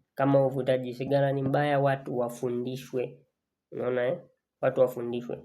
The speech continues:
Lakini si kwamba ifanywe igizo, alafu hilo ndilo lilete sasa kwamba ni fundisho, lina-, linaletwa fundisho. Ndugu zangu, tunaweza tukajikuta tunafanya kazi ya Mungu kwa njia isiyo halali, kwa njia isiyo halali. Ndio maana hata katika,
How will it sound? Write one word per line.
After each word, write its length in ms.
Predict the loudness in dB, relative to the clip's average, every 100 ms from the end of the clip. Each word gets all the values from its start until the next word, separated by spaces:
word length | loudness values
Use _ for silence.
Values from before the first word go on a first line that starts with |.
| -16 -6
Lakini 360 | -4 2 2 2
si 280 | 0 -2 2
kwamba 400 | 2 2 2 0
ifanywe 500 | 0 0 2 2 0
igizo, 760 | -2 -4 -2 -2 -2 -2 -4 -6
alafu 400 | -2 -2 -2 -4
hilo 280 | 0 2 2
ndilo 320 | 0 -2 -4
lilete 500 | -6 -4 -2 -2 -4
sasa 280 | -6 -6 -4
kwamba 300 | -2 -2 -2
ni 120 | -4
fundisho, 500 | -4 -4 -2 -4 -4
lina-, 380 | -2 -2 -2 -4
linaletwa 520 | -6 -4 -4 -4 -6
fundisho. 480 | -6 -6 -6 -10 -18 _ -10
Ndugu 160 | -4 0
zangu, 440 | 2 2 0 -6 -14 -20 -20 _ _
tunaweza 400 | -6 -2 2 2
tukajikuta 580 | 0 -4 -4 -4 0 0
tunafanya 480 | 0 -2 -2 -2 -2
kazi 640 | -2 -2 -2 -6 -10 -10 -6
ya 80 |
Mungu 320 | -4 -4 -4 -4
kwa 120 | -4
njia 280 | -4 -4 -4
isiyo 580 | -6 -6 -6 -6 -8 -8
halali, 580 | -4 -2 -2 -4 -8 -16 _ _
kwa 100 | -8
njia 200 | -6 -4
isiyo 240 | -6 -6 -6
halali. 340 | -4 -4 -6 -8 -20 -20 _
Ndio 120 | -4 0
maana 600 | 2 4 4 2 -2 -6
hata 200 | -4 0
katika, 640 | 0 0 2 2 2 -2